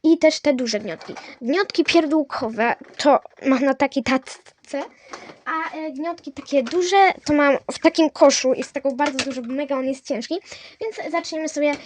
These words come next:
bo wiecie, będę raz to, raz tamto i zaczniemy sobie na początku od mojego znienawidzonego gniotka, czyli tego gniotka. Nienawidzę go, znaczy, <sighs> on jest po prostu okropny. Nie dość, że jest, czekajcie, taki cienki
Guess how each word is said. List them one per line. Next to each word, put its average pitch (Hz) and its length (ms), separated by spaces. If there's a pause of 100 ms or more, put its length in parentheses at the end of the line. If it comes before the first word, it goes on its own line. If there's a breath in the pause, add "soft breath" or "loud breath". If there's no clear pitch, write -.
(140 loud breath)
bo 415 60
wiecie, 359 200
będę 302 220 (120)
raz 403 180
to, 359 120
raz 311 160
tamto 285 300 (220)
i 359 320
zaczniemy 349 440
sobie 311 140
na 311 80
początku 294 340
od 285 120
mojego 311 260 (180 loud breath)
znienawidzonego 277 880
gniotka, 233 380 (320 loud breath)
czyli 233 320
tego 254 180
gniotka. 226 400
Nienawidzę 294 500
go, - 140
znaczy, - 380 (760 loud breath)
<sighs> 339 400
on 311 80
jest 302 140
po 294 60
prostu 277 260
okropny. 220 600 (120)
Nie 294 200
dość, 330 220
że 254 100
jest, 233 400 (140)
czekajcie, - 360
taki 294 280
cienki 220 460